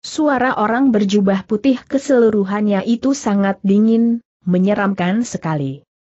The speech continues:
"Apa-apa salahku? Aku tidak bersalah, bukan?" tanya. Sin Kun Butek dengan suara yang gemetar karena sangat ketakutan.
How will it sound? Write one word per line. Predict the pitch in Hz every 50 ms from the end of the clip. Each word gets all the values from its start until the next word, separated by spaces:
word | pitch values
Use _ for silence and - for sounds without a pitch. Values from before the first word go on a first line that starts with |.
| - -
"Apa-apa | 208 208 - 220 202 202 202 202 214 202 -
salahku? | 226 208 208 233 247 - - 277 269 262 262 _ _ _ _ _ _ _ -
Aku | 190 - - 175 -
tidak | - 240 220 208 190 -
bersalah, | 180 175 170 - 233 208 208 202 233 277 - - _ _ _ _ _ -
bukan?" | 170 170 - 190 180 180 180
tanya. | - - 170 180 185 180 165 151 135 - _ _ _ _ _ _ _ -
Sin | - - 254 247 254
Kun | - 254 240 233 202
Butek | 190 202 202 202 - 277 277 269
dengan | 220 208 208 208 202 196 190 190
suara | 185 - 277 262 233 208 208 220 226 233
yang | 220 208 208 185 180 180
gemetar | 208 196 190 185 - - 185 185 185 -
karena | - 180 - 180 170 165 151 151 160
sangat | - - 320 285 190 160 160
ketakutan. | - - - - 180 180 - - 175 180 - 156 143 147 147 156